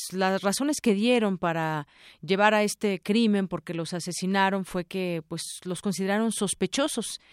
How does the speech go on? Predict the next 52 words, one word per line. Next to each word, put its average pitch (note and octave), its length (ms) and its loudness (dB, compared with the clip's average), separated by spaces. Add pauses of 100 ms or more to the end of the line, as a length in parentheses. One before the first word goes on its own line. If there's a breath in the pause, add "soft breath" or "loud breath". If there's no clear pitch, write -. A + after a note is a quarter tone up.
Y G3+ 140 0
uno A3 160 2
se G#3+ 100 0
pregunta, G#3 580 0 (300 soft breath)
pues, - 160 -8
¿qué G#3 140 2
no G#3 160 4
hay G3+ 160 2
protocolos F#3+ 720 -2
para E3+ 220 -4
seguir F3 400 -4
por F3 180 -4
parte F3 380 -4
de E3 140 -4
las E3 180 -4
policías F3+ 580 -2 (180)
en F#3+ 180 2
este F#3+ 240 -2
país? F3+ 400 -2 (300 loud breath)
Son A#3+ 100 -6
de B3 60 2
esos B3 220 0
temas G#3 340 2
que F#3 80 -4
siguen F#3 420 -2 (300 soft breath)
doliendo F#3+ 640 6 (260 soft breath)
en F#3+ 220 2
nuestro F#3+ 360 0
país. F#3 280 2 (340 loud breath)
Hoy, C4 160 6
para C4 220 6
platicar A3+ 520 4
de B3 140 4
este A#3+ 180 0
tema, A3 280 2
tengo A3 220 2
al A3 60 2
señor G3 440 2
Bernardo F#3+ 440 4
Benítez, G3+ 540 6
padre G3 320 2
de F#3 80 2
uno F#3+ 180 2
de F3+ 100 0
los D#3+ 180 -4
jóvenes F#3 340 0
desaparecidos E3+ 760 -2
allá E3+ 160 -2
en E3+ 80 -2
Tierra E3 260 -2
Blanca, F3 320 -2
Veracruz. F3+ 480 0